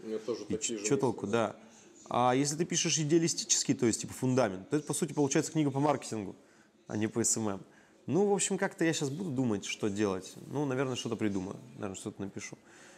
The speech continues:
Speaker 2: Вот. Ну, давай двумя книгами ограничимся, я думаю, по маркетингу. Надо быть разносторонним человеком, в первую очередь, не только
Speaker 1: Тогда
Speaker 2: книги по
Speaker 1: оставшиеся три книги, которые повлияли на тебя.
Speaker 2: Ну,
Speaker 1: Мне
Speaker 2: отлично.
Speaker 1: кажется, маркетинг.
Speaker 2: Здорово. Так, т-, очень на меня сильно повлияла книга "Атлант расправил плечи".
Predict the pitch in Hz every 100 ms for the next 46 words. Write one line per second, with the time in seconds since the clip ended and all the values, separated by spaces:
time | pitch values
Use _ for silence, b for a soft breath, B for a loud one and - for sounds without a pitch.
0 | B 113 104 117 185 175 202 147 107 135
1 | 127 - 113 95 92 95 95 92 101 -
2 | - 95 92 95 101 107 - 104 - -
3 | - 120 131 131 135 127 127 - 147 120
4 | - 139 143 104 107 - - - 104 98
5 | 95 - - - 101 120 110 120 95 131
6 | 113 104 113 - 120 - 131 113 - -
7 | 107 104 107 104 110 113 104 98 95 104
8 | 98 - - 285 262 110 127 117 113 101
9 | 92 - 95 - - - 98 104 107 98
10 | - - - - - 101 95 - - 131
11 | - 127 127 120 117 113 - 120 104 104
12 | 120 107 - 113 110 101 104 101 B B
13 | B _ 110 101 120 113 101 - 110 104
14 | 110 107 95 -